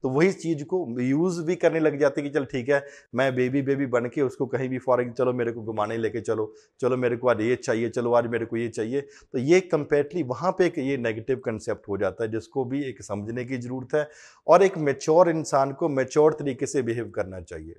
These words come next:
Not only this, it's also equally important कि अगर आप में by chance कोई ऐसा इंसान आपको मिल रहा है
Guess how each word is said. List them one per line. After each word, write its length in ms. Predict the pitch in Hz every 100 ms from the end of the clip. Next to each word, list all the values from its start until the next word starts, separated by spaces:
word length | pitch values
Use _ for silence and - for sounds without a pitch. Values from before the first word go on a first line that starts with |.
| 113
Not 200 | 113 147 170
only 180 | 202 196
this, 180 | 180 190 - _ _ _ 139
it's 140 | -
also 280 | 139 139 202
equally 480 | 156 135 - 156 156
important 560 | 135 123 117 120 101 -
कि 120 | 143
अगर 320 | 135 165 165 160 - - -
आप 240 | 113 135 151
में 220 | 170 156
by 200 | 131 147
chance 260 | 151 165 160
कोई 140 | 170
ऐसा 260 | 131 123 151
इंसान 440 | 147 139 131 131
आपको 280 | 127 - 143
मिल 200 | 123 127
रहा 300 | 120 117 104
है 280 | 117 143